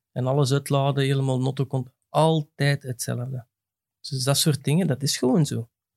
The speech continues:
En ik, en absoluut, hè, ik s-, ik kruip helemaal niet in de slachtofferrol van, en ze zijn allemaal, helemaal niet.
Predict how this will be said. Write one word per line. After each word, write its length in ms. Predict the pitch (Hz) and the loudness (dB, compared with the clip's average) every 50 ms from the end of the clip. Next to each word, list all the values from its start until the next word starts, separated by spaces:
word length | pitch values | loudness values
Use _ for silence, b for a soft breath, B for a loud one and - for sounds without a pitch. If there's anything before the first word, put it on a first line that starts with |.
| _ _ _ _ _ _ _ _ _ _ _ _ - | _ _ _ _ _ _ _ _ _ _ _ _ 0
En 120 | 131 139 | 2 2
ik, 120 | 139 131 | 2 2
en 320 | - - 143 135 127 - _ _ | 0 0 0 0 0 -2 _ _
absoluut, 480 | - 156 147 - - - 151 160 170 175 | -8 -8 -6 -4 2 4 4 4 4 4
hè, 60 | 151 151 | 2 2
ik 180 | 147 143 - | 2 0 -2
s-, 160 | - - - - | -2 -4 -4 -4
ik 120 | - 123 - | -8 -10 -2
kruip 240 | - 151 143 147 | 2 2 2 4
helemaal 520 | - 156 156 156 147 143 143 151 165 175 175 | 4 4 4 6 4 4 4 4 4 6 6
niet 100 | 175 170 | 4 4
in 80 | 165 | 4
de 60 | 151 135 | 2 2
slachtofferrol 720 | - - 156 151 - - 170 156 - 160 147 160 160 151 | 0 0 -2 -2 0 -2 -2 -2 0 0 2 2 4 4
van, 240 | 139 143 139 131 B B B B B B | 2 2 0 0 B B B B B B
en 120 | B 135 131 | B -2 0
ze 100 | 123 131 | 0 0
zijn 140 | 127 127 139 | 2 2 2
allemaal, 280 | 147 160 156 143 - - | 2 2 2 0 -4 0
helemaal 440 | - 147 143 135 127 135 139 135 131 | 2 4 4 4 4 2 0 0 0
niet. 260 | 131 127 120 120 | -2 -4 -4 -6